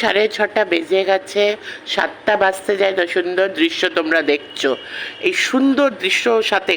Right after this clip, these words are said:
কথাগুলো খুব অসুন্দর, কারণ একটা জঘন্য কুৎসিত, একটা কুৎসিত, একটা চরিত্রহীন যে মানুষকে ক্ষতি করে আনন্দ করে, তার ব্যাপারে আমি কথা বলছি, শুনতে থাকো। হ্যাঁ রে,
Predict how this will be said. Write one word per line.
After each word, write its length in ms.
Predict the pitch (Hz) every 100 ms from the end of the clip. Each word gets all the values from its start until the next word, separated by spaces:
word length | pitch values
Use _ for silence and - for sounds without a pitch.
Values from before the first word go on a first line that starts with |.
| -
কথাগুলো 480 | - 226 226 220 208 190 - - -
খুব 120 | 294 - 160
অসুন্দর, 500 | - 247 202 143 127 123
কারণ 160 | 165 175
একটা 200 | 175 202 185 - - - -
জঘন্য 400 | 165 156 233 233 226 220
কুৎসিত, 600 | 277 320 - - 285 - - - - - -
একটা 160 | - 170 - -
কুৎসিত, 420 | 294 - - 180 151
একটা 140 | 151 -
চরিত্রহীন 760 | 214 240 269 - 240 196 180 151 139 139
যে 100 | 170 160 - - -
মানুষকে 400 | 147 175 190 - 196
ক্ষতি 260 | - - 180 -
করে 140 | 170 147
আনন্দ 280 | 165 185 185 185
করে, 160 | 131 127 - - -
তার 180 | 196 151 143
ব্যাপারে 280 | 170 254 285
আমি 120 | 226 220
কথা 160 | - 180 -
বলছি, 260 | 143 - 196 -
শুনতে 320 | 202 165 185 -
থাকো। 200 | 175 - - - - - -
হ্যাঁ 320 | 185 175 196 226 233
রে, 200 | 285